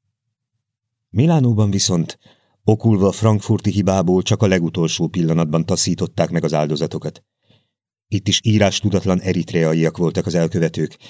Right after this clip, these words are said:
akik négy hónappal korábban érkeztek Olaszországba, Lampedusán keresztül. Parókát viseltek és álszakállat. Fejenként tízezer eurót,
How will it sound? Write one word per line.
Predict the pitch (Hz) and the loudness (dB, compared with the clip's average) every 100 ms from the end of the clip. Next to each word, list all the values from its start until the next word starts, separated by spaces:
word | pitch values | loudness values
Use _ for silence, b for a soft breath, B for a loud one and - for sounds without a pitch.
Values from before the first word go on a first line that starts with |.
| B B _ _ | B B _ _
akik | - 120 120 | -2 0 2
négy | 143 113 | 2 4
hónappal | 120 113 117 | 2 2 0
korábban | 98 113 85 78 82 | 0 2 2 2 0
érkeztek | 80 82 - 80 | 0 -2 -4 -4
Olaszországba, | 76 69 76 - 69 67 67 67 _ | -4 -4 -6 -6 -8 -8 -12 -14 _
Lampedusán | 101 82 71 82 82 78 73 | -2 -2 -2 -6 -4 -4 -6
keresztül. | - - - 67 60 - _ _ _ _ _ _ _ _ _ _ - | -8 -6 -6 -8 -16 -20 _ _ _ _ _ _ _ _ _ _ 0
Parókát | 95 92 85 85 | 2 2 2 -2
viseltek | 95 - 82 82 | 0 -2 -2 -2
és | 82 87 | -4 -2
álszakállat. | 85 82 85 - 69 69 69 _ _ _ _ _ _ _ _ | -2 -2 -4 -8 -8 -8 -12 _ _ _ _ _ _ _ _
Fejenként | - 104 92 87 90 80 - | 0 2 2 2 0 0 -2
tízezer | 135 104 87 80 80 | 0 0 0 0 0
eurót, | 73 69 65 64 - | -2 -4 -10 -12 -18